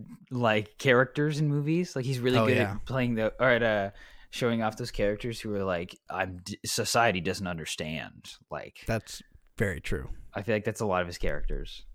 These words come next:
Speaker 2: Yeah, I feel like you're definitely right. You know, we've got, um, we've got Mark Zuckerberg and The Social Network, which is probably the biggest example of an alien human being to ever live. Um, we have Amy and Nick Dunn and Gone Girl, who are both just, like, so cold and, and weird.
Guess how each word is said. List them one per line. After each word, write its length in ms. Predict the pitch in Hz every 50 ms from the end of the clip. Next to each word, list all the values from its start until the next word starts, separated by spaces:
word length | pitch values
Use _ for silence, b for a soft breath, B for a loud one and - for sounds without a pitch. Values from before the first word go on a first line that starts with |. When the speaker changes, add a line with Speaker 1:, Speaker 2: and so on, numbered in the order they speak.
| - -
Speaker 2:
Yeah, 280 | - 110 104 92 92 - -
I 120 | - 110 104
feel 120 | - 135
like 120 | 117 107 -
you're 60 | 117
definitely 340 | 107 110 104 110 107 101 101
right. 180 | 101 101 95
You 120 | 98 120 123
know, 100 | 131 127
we've 180 | 120 123 120
got, 280 | 120 135 123 117 113 104
um, 400 | 110 110 107 107 107 104 104 90
we've 100 | - 110
got 120 | 113 117 107
Mark 200 | 113 113 117 104
Zuckerberg 480 | - 113 110 - 135 113 123 123 120
and 80 | 120 110
The 60 | 101
Social 300 | - - 117 107 - 120
Network, 300 | 107 110 87 127 127 -
which 260 | - - 107 - -
is 80 | 107 -
probably 320 | - - - 113 110 120
the 100 | 107 104
biggest 400 | 98 101 113 104 110 104 - -
example 460 | 110 101 - 107 110 107 - 123 107 92
of 100 | 104 113
an 80 | 98 -
alien 340 | - 92 92 98 104 101 101
human 280 | 92 113 107 104 104 101
being 380 | 98 98 98 101 101 110 110 -
to 120 | - 120 -
ever 200 | 104 98 98 98
live. 340 | 92 92 110 143 170 - b b b b b b b b b b b b b b _
Um, 440 | 120 117 113 110 107 104 101 101 98 - _ _ _ _ _ _ _ _ _ _ - -
we 100 | 117 120
have 120 | 117 113
Amy 320 | 98 123 123 120 127 131 120
and 100 | 113 110
Nick 180 | 117 113 -
Dunn 240 | - 113 113 120 123
and 100 | 113 104
Gone 240 | 104 107 110 113 113
Girl, 440 | 107 113 113 113 113 117 117 117 -
who 100 | - 110
are 80 | 110 107
both 180 | 98 110 104 -
just, 180 | - 107 -
like, 140 | 117 107 -
so 180 | - - 110 107
cold 460 | - - - 110 107 107 117 117 107
and, 160 | 101 101 - -
and 240 | - 107 107 101 104
weird. 420 | 110 104 104 107 107 110 107 -